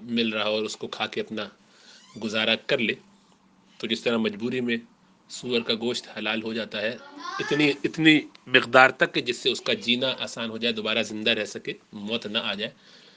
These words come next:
ऐसी सूरत में जिस तरह वो हराम हलाल बन जाता है, इसी तरह सूद भी ऐसे शख्स के लिए हलाल हो जाएगा कि जो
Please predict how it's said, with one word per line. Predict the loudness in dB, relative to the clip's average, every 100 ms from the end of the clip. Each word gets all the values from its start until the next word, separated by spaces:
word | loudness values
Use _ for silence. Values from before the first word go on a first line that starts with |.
| _ _ _ _ _ _ _ _ _ _
ऐसी | -2 -2
सूरत | 0 2 2
में | 4 2 2 -2 _ _ _ _
जिस | -12 -2
तरह | 0
वो | 2 0
हराम | 0 0 -2 -4 -14 -20 _
हलाल | -6 0 2 2
बन | 0
जाता | 0 0
है, | -4
इसी | -4
तरह | -6 -6
सूद | -6 -8 -6
भी | -8 -10 -16 _ _ _ _ _ _ -6
ऐसे | -2 0
शख्स | 0 -2
के | -2
लिए | -2
हलाल | -2 -4 -6
हो | -4
जाएगा | -4 -4 -4
कि | -4
जो | -4 -4